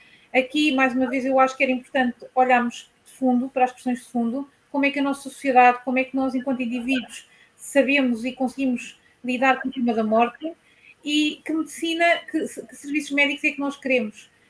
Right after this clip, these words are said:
Queremos serviços médicos obcecados pela cura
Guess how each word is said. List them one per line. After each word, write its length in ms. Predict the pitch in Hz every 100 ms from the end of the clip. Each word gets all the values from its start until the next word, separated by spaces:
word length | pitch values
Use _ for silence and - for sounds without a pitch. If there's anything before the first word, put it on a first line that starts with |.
| _
Queremos 500 | 277 294 269 240 -
serviços 400 | 285 262 285 277
médicos 380 | 277 247 233 -
obcecados 680 | 254 - - - 254 247 -
pela 300 | 254 233 226
cura 380 | 254 269 339